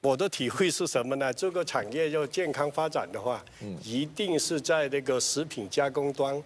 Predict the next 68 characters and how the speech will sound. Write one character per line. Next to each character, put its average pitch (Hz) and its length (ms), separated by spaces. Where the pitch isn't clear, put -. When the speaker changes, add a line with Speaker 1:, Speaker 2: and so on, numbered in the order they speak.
Speaker 1:
做 180 160
下 190 360
游 113 200
这 143 180
一 - 20
块 147 220
呢， 123 160
Speaker 2:
嗯。 110 40
Speaker 1:
能 110 200
够 135 200
做 170 240
强 110 300
做 151 160
稳 110 260
这 120 140
一 120 60
块 127 180
才 95 180
能 101 160
啊。 95 80
Speaker 2:
现 175 140
在 151 100
大 147 140
家 147 140
在 139 280
大 131 140
屏 123 160
幕 135 120
上 107 300
看 123 220
到 110 200
了 90 420
这 170 140
么 120 120
多 123 380
让 117 180
人 107 360
垂 - 240
涎 117 420
三 - 280
尺 104 180
的 90 120
美 92 180
食 87 300
哈， 90 240
这 175 120
当 165 200
然 165 80
是 156 160
已 113 60
经 113 180
进 156 140
入 120 100
到 120 160
了 110 60
我 95 100
们 104 100
整 107 120
个 107 100
产 104 200
业 107 60
链 120 140
的 107 80
最 139 160
后 151 160
一 92 100
步 90 240
了， 65 180